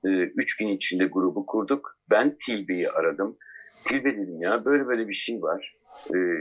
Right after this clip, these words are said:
nasıl destek verirsin?" "Geliyorum," dedi. Ee, Tilbe var. Ee, basından Bahar Çuhadar arkadaşımız var. Ee, Emre Feza Soysal var.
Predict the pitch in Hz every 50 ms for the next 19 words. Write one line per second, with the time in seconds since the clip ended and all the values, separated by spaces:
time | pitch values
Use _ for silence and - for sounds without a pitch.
0 | 82 80 71 73 73 69 65 73 - - _ - - - - 110 113 110 113 113
1 | 117 135 151 147 - 90 85 87 82 - - - 80 - - 80 78 78 76 76
2 | - - 101 123 131 - _ _ _ _ _ _ _ _ - - 95 95 90 85
3 | 87 110 113 117 131 123 104 85 78 76 73 73 78 73 - 95 120 135 147 147
4 | - - - 95 95 92 87 80 76 73 69 - - - 85 - 95 - - -
5 | 101 101 98 - 107 - - - - - - - _ _ _ _ - - - -
6 | - - 90 87 87 87 85 82 92 92 73 82 92 123 - - - 127 127 127
7 | 131 131 127 127 123 98 - - 110 104 110 120 120 113 117 - - - 117 110
8 | 107 98 113 113 107 95 85 - - 90 - - - - 76 71 69 69 - -
9 | 78 87 120 143 - _ _ _ _ 190 180 170 - - - - - - - -
10 | - 170 - - - - - 76 73 67 67 65 62 - - - _ _ _ -
11 | - - - 107 110 117 113 - - 113 104 95 107 107 107 101 - - 113 98
12 | 95 - - 110 110 110 - - 64 69 - - -